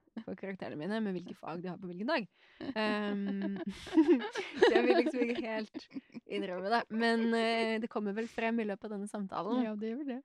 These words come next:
Speaker 1: at jeg, eh, planlegger litt, da. Selv om jeg på ekte, eh, den jeg skriver nå,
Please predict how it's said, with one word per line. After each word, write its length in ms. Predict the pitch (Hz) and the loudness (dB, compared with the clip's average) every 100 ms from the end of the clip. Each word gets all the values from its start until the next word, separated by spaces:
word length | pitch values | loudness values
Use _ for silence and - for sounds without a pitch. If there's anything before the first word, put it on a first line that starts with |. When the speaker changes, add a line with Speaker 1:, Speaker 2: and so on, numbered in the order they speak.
| _ | _
Speaker 1:
at 140 | - 202 | -12 -2
jeg, 840 | 214 208 208 208 214 220 214 208 _ _ _ _ | 0 2 2 2 0 -2 -4 -6 _ _ _ _
eh, 260 | 220 208 208 | -4 -2 -4
planlegger 380 | - 196 156 208 | -4 -6 -4 -6
litt, 120 | 190 | -6
da. 60 | - _ _ _ _ _ _ _ _ _ _ | -12 _ _ _ _ _ _ _ _ _ _
Selv 200 | - 247 381 | -4 0 2
om 80 | |
jeg 140 | 415 381 | 2 0
på 140 | 294 285 | 0 0
ekte, 360 | 277 - 254 - - _ _ | -2 0 0 0 -12 _ _
eh, 480 | 220 214 214 214 214 | -4 -2 -2 -2 -4
den 340 | 202 208 202 202 | -2 -2 -2 -4
jeg 120 | 196 | -6
skriver 300 | 196 190 180 | -8 -8 -4
nå, 160 | 196 254 | 0 0